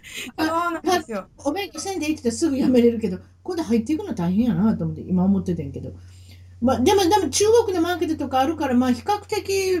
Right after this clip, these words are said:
Speaker 2: 材料って言えば高いけど、揃うってことですか？そんな感じですか？
Speaker 1: うん、はい、そうですね。
Speaker 2: 中国系のとこ行ったらね。
Speaker 1: そうですね。それは、はい。
Speaker 2: そ-、
Speaker 1: 大丈夫。
Speaker 2: そうですね。で、なおちゃんのちょっと歴史年表をちょっと開けなきゃいけないですね。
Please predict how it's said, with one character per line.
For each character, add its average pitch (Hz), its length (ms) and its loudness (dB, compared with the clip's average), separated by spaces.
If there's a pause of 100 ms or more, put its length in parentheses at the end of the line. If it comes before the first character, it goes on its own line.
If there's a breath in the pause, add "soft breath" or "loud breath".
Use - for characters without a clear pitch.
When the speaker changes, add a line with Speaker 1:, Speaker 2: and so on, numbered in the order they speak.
Speaker 2:
材 247 240 2
料 440 80 2
っ 392 60 0
て 247 120 -8
言 269 60 -2
え - 20 0
ば 233 140 0
高 359 260 -2
い 359 60 -4
け 392 100 -4
ど、 294 160 0
揃 269 300 -2
う 254 60 -4
っ - 20 -4
て 190 100 -4
こ 175 80 -4
と 147 80 -8
で 135 80 -12
す - 140 -16
か？ - 120 -20 (220)
そ - 140 -10
ん - 20 -4
な 285 100 -4
感 254 180 0
じ 240 60 2
で 220 60 -6
す - 60 -14
か？ 202 200 -12
Speaker 1:
う 403 60 -12
ん、 440 40 -6
は 370 240 -4
い、 277 100 -4
そ 370 160 -6
う 320 40 -4
で 220 100 -8
す - 100 -18
ね。 285 260 -10 (240)
Speaker 2:
中 220 140 -2
国 208 180 -4
系 202 140 0
の 202 60 2
と 202 100 -2
こ 185 80 -2
行 175 100 -2
っ - 20 -16
た 156 120 -8
ら 147 80 -14
ね。 262 260 -4
Speaker 1:
そ 330 140 -12
う 285 40 -8
で 214 60 -6
す - 140 -14
ね。 277 180 -6
そ 285 140 -10
れ 277 100 -6
は、 254 120 -8
は 254 120 -4
い。 - 140 -10
Speaker 2:
そ-、 359 120 -10 (120)
Speaker 1:
大 208 100 -12
丈 - 160 -18
夫。 - 60 -14
Speaker 2:
そ 339 140 0
う 294 40 -4
で 285 60 -6
す - 120 -14
ね。 339 180 -8
で、 330 80 -2
な 415 200 4
お 339 40 0
ち 302 60 -2
ゃ 254 40 4
ん 214 60 4
の 196 40 0
ち 220 80 -6
ょ 226 60 0
っ - 20 0
と 185 60 0 (160)
歴 220 400 0
史 294 140 -4
年 403 100 -4
表 240 160 -2
を 175 60 0
ち 180 100 -8
ょ - 20 -12
っ - 40 -14
と 175 40 -4
開 208 240 0
け 202 120 0
な 175 120 0
き 160 60 -4
ゃ - 20 -4
い 151 60 -8
け 165 80 -2
な 147 80 -6
い - 40 -10
で 139 60 -12
す - 80 -8
ね。 320 120 -4